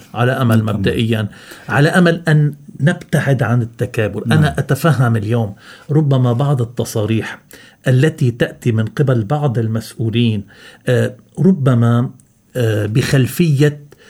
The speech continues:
Speaker 1: آه، نوعا ما إرضاء الرأي العام
Speaker 2: مم.
Speaker 1: أو عدم إثارة الرأي العام،
Speaker 2: نعم.
Speaker 1: سيما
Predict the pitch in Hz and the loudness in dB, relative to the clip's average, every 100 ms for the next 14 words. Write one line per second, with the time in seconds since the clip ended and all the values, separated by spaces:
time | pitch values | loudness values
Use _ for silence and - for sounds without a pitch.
0 | - _ - 131 - 135 165 165 131 143 | -20 _ -2 0 0 2 4 4 4 4
1 | 180 143 117 147 165 131 113 143 139 120 | 4 0 2 2 0 0 0 0 0 0
2 | - 123 131 135 107 135 143 135 - - | 0 0 2 2 2 2 2 0 -4 -20
3 | - - 160 151 147 147 - 139 - 160 | -10 -2 2 4 6 4 2 -2 2 2
4 | 147 127 - 113 120 - 113 104 101 110 | 2 0 -4 -4 -2 -2 -2 -2 -2 -2
5 | 110 185 175 143 127 131 | 0 2 2 4 4 2